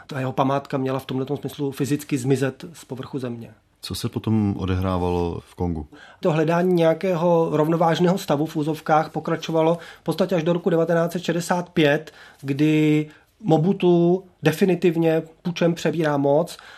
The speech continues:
Speaker 1: a vlastně na dlouhá desetiletí ustavuje osobní diktaturu spojenou právě s pacifikací těch jednotlivých kmenových rivalit, která je spojena i vlastně s takovým tím negativním rysem těch diktatur v Africe, tím osobním obohacováním. A v podstatě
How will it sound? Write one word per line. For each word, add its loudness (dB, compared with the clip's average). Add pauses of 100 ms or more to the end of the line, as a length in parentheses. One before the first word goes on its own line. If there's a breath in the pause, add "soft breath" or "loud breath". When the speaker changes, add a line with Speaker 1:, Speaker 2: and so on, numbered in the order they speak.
(120)
Speaker 1:
a -12
vlastně -2
na 2
dlouhá -2
desetiletí -4
ustavuje 2 (260 loud breath)
osobní -4
diktaturu 2 (200 loud breath)
spojenou 0
právě 0
s -8
pacifikací -8
těch -6
jednotlivých -6
kmenových -4
rivalit, 0 (340 loud breath)
která -2
je 0
spojena -2
i -6
vlastně -4
s -14
takovým -6
tím -2
negativním 2
rysem 0
těch -8 (160)
diktatur -6
v -8
Africe, -6
tím -8
osobním -4
obohacováním. -4
A -4
v -10
podstatě 0